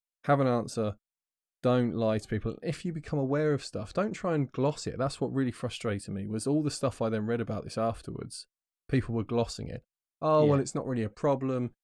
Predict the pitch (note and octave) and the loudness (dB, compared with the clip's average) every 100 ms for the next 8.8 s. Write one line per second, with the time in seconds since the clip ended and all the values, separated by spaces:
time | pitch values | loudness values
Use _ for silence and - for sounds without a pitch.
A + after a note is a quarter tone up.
0 | _ - - B2+ A#2+ G#2 A2+ G#2 - A2 | _ -6 0 2 2 -2 -4 -6 -4 0
1 | C#3+ C#3+ A2+ A2 G#2+ G#2+ G2+ - G#2 G2+ | 2 2 2 -2 -6 -6 -6 -6 -4 -4
2 | G2+ G2 C#3+ C#3+ C#3+ - G2+ A#2+ C#3 - | -4 0 2 2 2 -4 -4 -2 -2 -6
3 | - G#2 B2 B2 A#2+ F#2+ E2+ _ D3+ C#3+ | -10 -4 -2 -2 -2 -6 -8 _ -4 0
4 | A2+ G#2 C#3 B2+ B2+ A2 - A2+ G#2 G2+ | 0 0 -2 -4 -4 -6 -6 -8 -6 -6
5 | G2 G2 G#2+ F#2+ F2+ - C3+ - C3+ E3+ | -6 -6 -8 -10 -4 0 0 0 2 4
6 | E3 D3 B2+ G#2 A2 G2+ G#2+ A2+ G#2 G2 | 4 4 2 2 2 0 0 2 2 -2
7 | G2 - _ _ _ A2+ A2 G#2 - A2+ | -6 -12 _ _ _ -2 0 0 -4 -2
8 | G#2 G2+ G2+ - - G#2 G2+ G2 | -2 -2 -4 -4 -4 -2 -2 -6